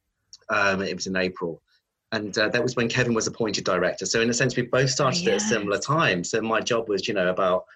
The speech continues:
Speaker 1: launching Kevin and his, you know, vision for the Royal Ballet. So I was only there for nine
Speaker 2: Great
Speaker 1: months,
Speaker 2: time.
Speaker 1: but it was a, a very busy nine months. The Design Museum were amazing. They left my job open. They said this was like a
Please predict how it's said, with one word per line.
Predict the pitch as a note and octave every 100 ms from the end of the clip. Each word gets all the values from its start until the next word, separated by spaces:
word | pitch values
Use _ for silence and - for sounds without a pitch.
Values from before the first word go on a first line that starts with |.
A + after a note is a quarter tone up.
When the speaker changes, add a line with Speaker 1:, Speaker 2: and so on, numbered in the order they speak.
| _ _ _ -
Speaker 1:
launching | A2+ A#2 - G#2
Kevin | F#2+ B2 B2+ D#2 D#2 E2+
and | F#2+ F#2
his, | G2+ F#2
you | G2+
know, | E2+ F2
vision | G#2 G2 F#2+
for | -
the | F#2+
Royal | F#2 F2+
Ballet. | G2 F2+ D#2 - _ - - - -
So | C3
I | C#3
was | C#3 C#3
only | D3+
there | D3+ B2
for | A#2
nine | A#2 A#2
Speaker 2:
Great | F#3
Speaker 1:
months, | - F3+
Speaker 2:
time. | G3+ G#3 F#3+ _ -
Speaker 1:
but | A#2
it |
was | A2+ A2
a, | A#2 - G#2+ B2
a | A#2+
very | C3+ D#3+ D3
busy | D#3 C#3
nine | B2 G2+ F#2 F2
months. | F2 G#2 - - - - G#2 G#2+
The | C3
Design | B2 C#3+ D3+
Museum | D3 C#3+
were | A#2+
amazing. | G#2+ G#2 G#2 A2+ C3+
They | G#2
left | A2 A#2
my | A2+ A2
job | G#2+ G2
open. | F#2 F#2+ A#2 C3+ F3 - _ _ -
They | A2+
said | -
this | C#3 C3+
was | B2+
like | A#2 - -
a | G2+